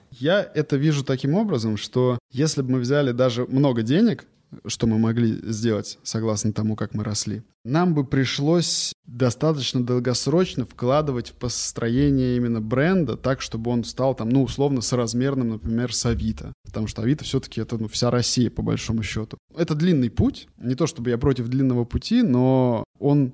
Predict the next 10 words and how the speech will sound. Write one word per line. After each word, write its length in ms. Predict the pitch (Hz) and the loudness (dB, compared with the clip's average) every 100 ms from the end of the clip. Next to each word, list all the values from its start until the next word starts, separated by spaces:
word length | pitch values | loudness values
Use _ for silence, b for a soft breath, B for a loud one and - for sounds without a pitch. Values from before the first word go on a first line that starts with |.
| - | -4
не 100 | 135 | 0
даёт 280 | 139 156 175 | 4 4 2
кандидатам 680 | - 135 131 170 175 120 117 - | 2 2 2 2 2 -2 -4 -4
и 600 | 123 120 117 113 110 104 | -2 0 0 0 -2 -2
компаниям 480 | 120 113 185 180 120 | -2 2 2 2 0
вот 100 | 117 | 0
такого 300 | 117 135 120 | -2 -2 -2
всплеска 640 | - - 139 143 113 - | -4 -2 2 2 0 -2
нового 420 | 117 120 110 107 104 | 0 0 0 -4 -4
большого. 640 | 107 107 - - - | -2 -2 -6 -10 -12